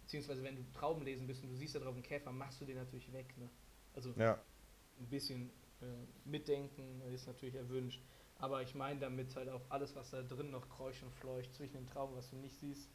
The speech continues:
Speaker 1: Naja, egal. Auf jeden
Speaker 2: Ich mag
Speaker 1: Fall
Speaker 2: meinen Wein.
Speaker 1: lecker. Ja,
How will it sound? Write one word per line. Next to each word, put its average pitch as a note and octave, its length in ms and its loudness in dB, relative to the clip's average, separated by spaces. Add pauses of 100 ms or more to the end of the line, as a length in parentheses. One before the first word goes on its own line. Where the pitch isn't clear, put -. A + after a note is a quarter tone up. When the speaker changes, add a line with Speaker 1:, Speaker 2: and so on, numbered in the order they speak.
(100)
Speaker 1:
Naja, D3+ 220 4
egal. C3 320 -4 (760)
Auf G3+ 220 10
jeden D#3+ 120 12
Speaker 2:
Ich - 60 8
mag A2+ 300 12
Speaker 1:
Fall - 20 10
Speaker 2:
meinen F2+ 240 12
Wein. D#2+ 320 8 (300)
Speaker 1:
lecker. - 340 8 (400)
Ja, D3+ 240 8